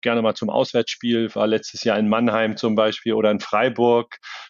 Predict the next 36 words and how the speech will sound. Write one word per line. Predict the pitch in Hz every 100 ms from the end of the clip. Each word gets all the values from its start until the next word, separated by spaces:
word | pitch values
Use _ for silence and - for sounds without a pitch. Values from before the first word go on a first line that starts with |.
| -
Da | 110
mache | 117 123
ich's | -
dann | 120 107
so, | 104 123 127 - - - _ _ -
äh, | 117
jetzt | 113 117 -
zum | 123
Beispiel | 113 110 -
Anfang | 120 117 123 113
September | 113 104 120 120 117
spielt | - - 113 110 -
Rot-Weiß | 117 113 110 107
Essen | 117 - 123 120 120 113
gegen | 120 117
die | 113
zweite | - 113 120
Mannschaft | 113 113 - -
vom | 113
S | 113 -
C | -
Freiburg, | 107 - 123 135 139 135 135 -
meiner | 117 113 113
alten | - 113 113 95
Heimat, | 123 139 131 131 - - - _ - - - _ _ _
ähm, | 127 127 123 123
oder | 104 98
zweite, | - 123 135 120
nee, | 110 110
dritte | 123 127 92
Heimat | 98 95 95
ist | 101 -
es. | 120 - -
Ähm, | 113 107 113 117 120 - _ _
und, | 120 120 123 123 -
äh, | 131 120